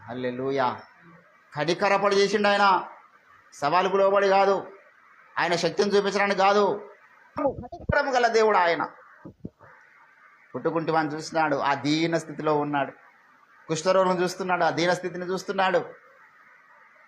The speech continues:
ఊచ చేయగల వాడిని చూస్తున్నాడు, ఆ దీన స్థితిని చూస్తున్నాడు. అయ్యో,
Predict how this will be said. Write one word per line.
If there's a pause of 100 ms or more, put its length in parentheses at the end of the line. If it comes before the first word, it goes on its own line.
(420)
ఊచ
చేయగల
వాడిని
చూస్తున్నాడు,
ఆ
దీన
స్థితిని
చూస్తున్నాడు.
అయ్యో,